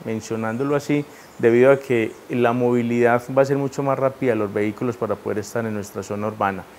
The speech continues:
Y en las veredas vienen placahuellas, ya hemos ejecutado casi seis kilómetros de placahuella en las veredas, pero vienen también casi otros cinco kilómetros para ejecutar en las veredas. Entonces,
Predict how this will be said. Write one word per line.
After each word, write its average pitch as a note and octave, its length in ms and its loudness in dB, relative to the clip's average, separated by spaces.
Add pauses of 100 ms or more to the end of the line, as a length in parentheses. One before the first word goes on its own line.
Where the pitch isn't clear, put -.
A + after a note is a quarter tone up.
(380)
Y C#3+ 140 8
en B2+ 180 4
las A#2 200 4
veredas B2+ 560 4
vienen B2+ 280 2
placahuellas, B2 640 4
ya B2+ 80 6
hemos C3+ 240 2
ejecutado A#2 480 0
casi C3 240 0
seis B2+ 200 0
kilómetros C3 420 -2
de A2 100 0
placahuella G#2+ 540 -2
en C3+ 40 -4
las C#3 160 -2
veredas, C3 460 2 (320)
pero A#2+ 160 6
vienen B2 360 2
también A#2+ 440 0 (280)
casi A#2+ 320 2
otros B2 440 2
cinco B2 420 -4
kilómetros A2+ 520 -4
para G#2+ 260 -2
ejecutar G2+ 380 -6
en G#2+ 140 -4
las G2+ 240 -4
veredas. G2+ 280 0
Entonces, B2+ 400 0